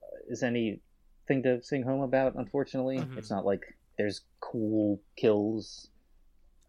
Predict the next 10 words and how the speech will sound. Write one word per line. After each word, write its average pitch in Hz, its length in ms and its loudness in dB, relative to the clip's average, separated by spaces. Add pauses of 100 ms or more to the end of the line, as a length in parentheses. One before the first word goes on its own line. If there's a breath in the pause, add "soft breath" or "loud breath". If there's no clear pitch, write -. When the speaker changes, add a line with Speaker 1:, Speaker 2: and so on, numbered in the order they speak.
Speaker 1:
Uh, 85 440 0 (180)
yeah, 135 260 10
I'll, 175 240 10
two 226 100 4
and 156 80 6
a 104 40 2
half 98 160 -2
is - 120 -16
fair. 85 240 -4
Speaker 2:
Yeah. 131 160 -8